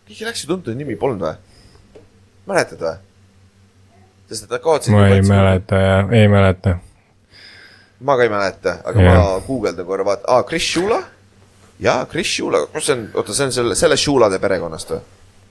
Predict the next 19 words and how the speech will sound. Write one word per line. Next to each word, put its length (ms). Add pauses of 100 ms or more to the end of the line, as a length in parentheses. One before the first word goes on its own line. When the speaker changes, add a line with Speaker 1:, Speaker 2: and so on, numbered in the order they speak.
(140)
Speaker 1:
Milliste 320
Shulade? 480 (1120)
Sest 260
et, 240
äh, 500 (180)
okei, 400 (280)
okei. 320 (140)
Speaker 2:
Don 260
Shula. 400 (600)
Speaker 1:
Don 180
Shula 260
või 100
see, 120 (240)
Mike 200
Shula 300
on 80
ka 140
ju, 100
vaata. 240